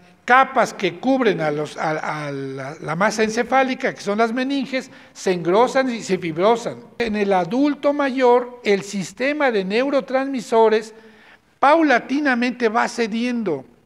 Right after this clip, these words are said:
Todo lo que es la liberación de dopamina en el cerebro, de acetilcolina,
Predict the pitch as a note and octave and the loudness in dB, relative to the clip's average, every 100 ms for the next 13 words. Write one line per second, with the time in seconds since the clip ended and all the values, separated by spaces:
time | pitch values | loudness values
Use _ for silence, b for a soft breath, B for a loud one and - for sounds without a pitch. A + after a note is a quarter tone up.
0 | _ _ _ _ _ _ - B B B | _ _ _ _ _ _ -20 B B B
1 | _ A#3+ C4 B3 A3+ A3+ G3+ G3+ A#3 A3+ | _ 6 8 6 4 2 2 4 2 2
2 | G3+ F#3+ F3 E3 D#3+ A3 A#3 G3 E3 E3 | 2 2 0 -4 -2 0 2 4 2 0
3 | C#3 F3 B3+ C#4 A#3+ G3+ F3+ E3+ E3+ G#3+ | -6 -2 0 0 0 -2 -4 -4 0 0
4 | G#3 E3+ F#3 G3+ G3+ F#3 A3+ G#3+ - F#3 | 2 0 2 2 2 0 -2 -4 0 0
5 | F3 A#3+ C#4 A#3+ F3 | 0 -2 -2 -2 -4